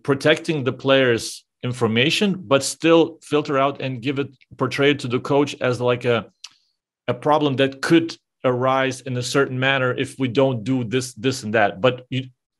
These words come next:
by, by protecting the identity of the player, but also by protecting the, the, uh, withholding the information. So it's, it's a way of,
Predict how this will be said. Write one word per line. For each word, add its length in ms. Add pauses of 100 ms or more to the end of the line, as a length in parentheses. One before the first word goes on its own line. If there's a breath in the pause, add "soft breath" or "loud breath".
by, 140
by 280
protecting 460
the 80
identity 340
of 80
the 80
player, 160
but 140
also 200
by 120
protecting 520
the, 240 (560 soft breath)
the, 680
uh, 40 (200)
withholding 480
the 80
information. 640
So 180
it's, 240
it's 200
a 120
way 360
of, 200